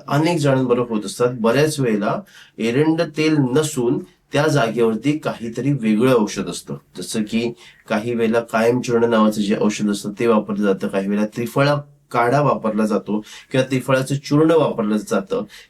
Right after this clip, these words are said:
काही वेळेला हरडा नावाची वनस्पती वापरली जाते, काही वेळेला मॉडर्न सायन्सची जी औषधं आहेत जसं की डल्कोफ्लेक्स झालं, अशी औषधं वापरली जातात.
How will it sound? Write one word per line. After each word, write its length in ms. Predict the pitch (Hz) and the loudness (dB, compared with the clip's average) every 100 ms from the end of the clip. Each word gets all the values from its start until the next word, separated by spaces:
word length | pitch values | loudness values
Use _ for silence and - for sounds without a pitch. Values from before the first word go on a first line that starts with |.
| - | -4
काही 240 | 120 143 | 0 2
वेळेला 320 | 131 127 139 139 | 2 2 0 -2
हरडा 400 | - 101 101 156 | -4 -2 2 2
नावाची 360 | 151 139 139 | 4 2 2
वनस्पती 340 | 123 117 113 110 | 0 0 -4 0
वापरली 380 | 104 98 98 98 | 0 0 -2 0
जाते, 300 | 98 92 95 101 - - - - | -2 0 -2 -4 -8 -18 -14 -4
काही 400 | 101 - 131 143 | -4 -2 -2 2
वेळेला 500 | 131 120 120 127 135 - _ _ _ _ _ _ - | 4 2 2 0 -4 -6 _ _ _ _ _ _ -4
मॉडर्न 420 | 113 110 117 156 | 0 2 4 2
सायन्सची 440 | 147 139 135 131 | 2 0 0 -2
जी 180 | 127 131 | -4 -2
औषधं 380 | 123 120 123 120 | 0 -2 -4 -4
आहेत 260 | - 113 110 | -2 -2 0
जसं 280 | 107 107 113 | 0 -2 -2
की 60 | |
डल्कोफ्लेक्स 760 | 117 107 107 113 123 123 120 107 | 0 2 2 2 -2 0 0 0
झालं, 320 | 110 98 92 - _ _ _ _ - | 0 0 -2 -6 _ _ _ _ -6
अशी 280 | 113 - 170 135 | -4 -2 -2 2
औषधं 400 | 139 - 120 123 | 0 0 0 2
वापरली 440 | 113 101 101 101 | 2 0 -4 -4
जातात. 360 | 98 90 92 | -4 -4 -6